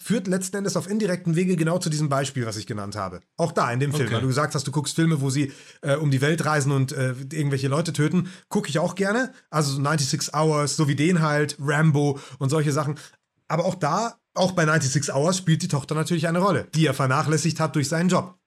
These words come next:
Speaker 1: Ne?
Speaker 2: Stimmt, ninety-six, ninety-six Hours war scheiße. Aber ich muss,
Speaker 1: Wie
Speaker 2: aber wir
Speaker 1: kann man
Speaker 2: dürfen
Speaker 1: hier
Speaker 2: nicht
Speaker 1: aus-, rausgehen aus dem Scheiß?
Speaker 2: Sorry, ich finde es massiv über-, massiv überbewertet. Aber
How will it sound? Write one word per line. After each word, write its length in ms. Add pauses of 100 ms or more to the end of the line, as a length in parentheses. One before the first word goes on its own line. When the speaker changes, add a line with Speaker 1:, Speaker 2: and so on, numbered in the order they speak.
(120)
Speaker 1:
Ne? 220 (460)
Speaker 2:
Stimmt, 340
ninety-six, 480
ninety-six 480
Hours 160
war 80
scheiße. 460 (260)
Aber 480 (680)
ich 100
muss, 420
Speaker 1:
Wie 60
Speaker 2:
aber 80
wir 40
Speaker 1:
kann 0
man 80
Speaker 2:
dürfen 120 (100)
Speaker 1:
hier 80
Speaker 2:
nicht 180
Speaker 1:
aus-, 60
rausgehen 300
aus 140
dem 100
Scheiß? 340 (1000)
Speaker 2:
Sorry, 680
ich 60
finde 220
es 80
massiv 520
über-, 200
massiv 680
überbewertet. 520
Aber 260